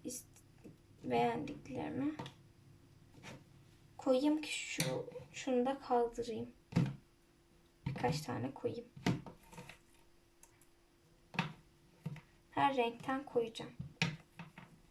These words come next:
Şöyle. Tamam. Şu anlık bu bana yeter zaten.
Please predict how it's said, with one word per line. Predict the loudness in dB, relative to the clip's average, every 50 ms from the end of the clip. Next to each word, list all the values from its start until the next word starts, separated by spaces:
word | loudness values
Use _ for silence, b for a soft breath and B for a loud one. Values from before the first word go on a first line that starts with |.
| _ _ _ _ _ _ _ _ _ _ -18 -18 -16 -12 -8 -8 -8 -8 -10 -18 _ _ -20 -20 -20 -20 -20 -14
Şöyle. | -10 -8 -8 -4 -2 0 0 2 2 2 0 0 0 0 -2 B B B B B B B B B B B B B B B B B B -20 -20 _ -20 -20 -18 -18 -20 -20 -20 -20 -20 -20 -20 -18 -8 -2 -2 0 0 -2 -4 -10 -18 -20 -20 -6 4 6 6 6 6 2 -4 -12 -18 -20 -20 -20 -20 -20 -20 _ _ _ _ _ _ _ -20 _ _ -20 -20 -20 -20 _ -20 -20 -20 _ _ -20 -20 -20 -20 -20 -20 -16 -12 -10 -8
Tamam. | -4 0 2 2 2 4 2 0 -2 -4 -10 -10 -8 -8 -2
Şu | 2 2
anlık | 4 4 4 4 4 2 0 -2 -4 -8 -6
bu | -4 0
bana | 0 0 2 2
yeter | 0 -2 0 6 8 8 8
zaten. | 6 4 -2 -2 -4 -6 -8 -6 -6